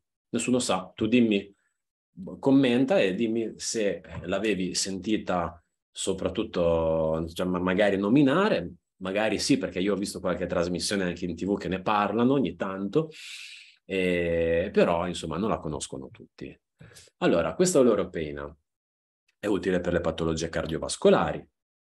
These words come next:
eh? Patologie neurologiche, invecchiamento precoce della pelle e dell'organismo in generale, danni indotto dai raggi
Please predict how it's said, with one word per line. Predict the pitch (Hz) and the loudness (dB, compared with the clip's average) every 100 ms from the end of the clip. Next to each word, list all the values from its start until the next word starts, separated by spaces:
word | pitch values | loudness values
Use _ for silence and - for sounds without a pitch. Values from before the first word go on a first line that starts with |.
| - | -8
eh? | 90 233 _ _ _ _ _ _ _ _ - _ _ - | -8 -8 _ _ _ _ _ _ _ _ -20 _ _ -8
Patologie | 85 92 85 87 | -2 0 2 2
neurologiche, | 82 78 92 123 80 78 - 69 - _ _ _ _ _ _ _ | 2 2 6 6 4 -2 -12 -16 -18 _ _ _ _ _ _ _
invecchiamento | 90 90 - 95 101 95 | -6 -4 -2 0 0 0
precoce | 82 85 90 90 | -2 0 0 0
della | 85 82 | 0 0
pelle | - 95 90 85 | 0 0 2 0
e | - 110 | -4 -4
dell'organismo | 98 90 85 87 85 85 | -2 -2 -2 0 -2 -2
in | 82 | -2
generale, | 82 92 120 80 71 71 _ _ _ _ _ _ _ _ _ _ _ - _ | -2 0 0 0 -4 -10 _ _ _ _ _ _ _ _ _ _ _ -20 _
danni | - 127 135 | -4 2 4
indotto | 120 117 120 117 | 4 4 4 2
dai | 98 90 | 0 2
raggi | 143 104 87 82 78 | 2 0 -4 -8 -8